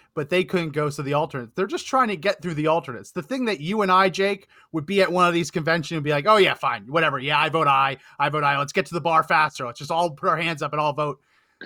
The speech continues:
They're interrupting the most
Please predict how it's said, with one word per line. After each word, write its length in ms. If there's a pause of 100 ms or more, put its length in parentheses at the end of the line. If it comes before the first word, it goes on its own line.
(120)
They're 220
interrupting 800 (380)
the 200
most 520